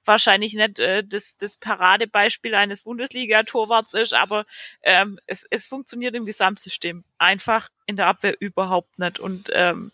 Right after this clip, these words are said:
das kriegen wir einfach nicht im Griff und deshalb, also wie gesagt, man muss uns nur auskontern im richtigen Moment und dann packt man noch so ein Ding aus, das dann,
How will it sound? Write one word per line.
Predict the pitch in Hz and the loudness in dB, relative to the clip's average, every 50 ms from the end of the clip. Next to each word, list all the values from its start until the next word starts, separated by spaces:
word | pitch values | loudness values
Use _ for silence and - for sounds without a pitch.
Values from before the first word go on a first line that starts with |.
| _ _ | _ _
das | _ 170 185 - 196 - | _ -14 -10 -10 -8 -6
kriegen | - - - 220 190 220 190 | -4 -4 -2 -2 -2 0 2
wir | 196 | 2
einfach | 175 175 190 - - - | 2 2 0 -4 -8 -8
nicht | - 202 - | -6 -6 -6
im | 180 185 | -6 -8
Griff | - - - - 466 - - - | -8 -8 -6 -6 -6 -6 -6 -8
und | - 165 165 180 - - - - - - - - - | -10 -10 -10 -12 -16 -16 -14 -14 -14 -14 -16 -8 -6
deshalb, | 180 185 - 220 196 196 | -4 0 4 4 4 6
also | - 151 196 - 196 175 | 4 2 2 0 -4 -8
wie | 185 196 | -8 -6
gesagt, | - - 220 233 - - | 0 2 2 2 2 0
man | 220 196 | -4 -4
muss | 190 196 202 - | -4 -6 -8 -8
uns | 214 208 - - | -8 -8 -6 -4
nur | 214 214 196 180 | -2 2 4 4
auskontern | 185 196 220 - - 262 208 202 208 196 202 | 4 4 2 0 -2 -2 0 0 -2 -4 -4
im | 196 185 | -4 -4
richtigen | 180 208 - - - - 208 196 | -4 -6 -6 -6 -6 -6 -6 -6
Moment | 190 196 190 185 190 208 285 311 247 | -6 -4 -2 0 0 0 -2 -4 -6
und | 226 202 | -4 -2
dann | 196 190 214 | -2 -2 -2
packt | - - 226 - - | -2 -2 -2 -2 -2
man | 226 - | -2 -2
noch | 196 202 202 | -2 -2 -4
so | - - 208 | -4 -4 -4
ein | 202 190 | -2 -2
Ding | - 220 233 247 | -2 -2 0 2
aus, | 247 247 247 247 285 - - | 4 4 4 4 2 0 -4
das | - 226 - - | -10 -10 -6 -2
dann, | 208 196 208 208 - | -2 -2 -2 -4 -6